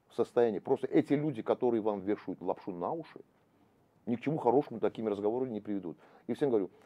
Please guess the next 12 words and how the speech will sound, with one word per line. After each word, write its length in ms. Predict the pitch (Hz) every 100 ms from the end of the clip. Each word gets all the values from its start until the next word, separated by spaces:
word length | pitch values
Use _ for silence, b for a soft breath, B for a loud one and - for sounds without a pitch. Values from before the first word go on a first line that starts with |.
| b b -
и 220 | 120 - -
не 140 | 123
надо 280 | 123 151 143
армян 420 | - 95 113 113
учить 380 | 95 - 156 - _ _ _ _ _ _
любить 500 | 107 120 104 - - - -
и 60 | 90
защищать 480 | 101 - 107 127
Родину. 320 | 110 90 87 -
Эта 220 | 196 165
война 340 | 127 127 147
показала, 720 | 165 - 120 98 101 101 165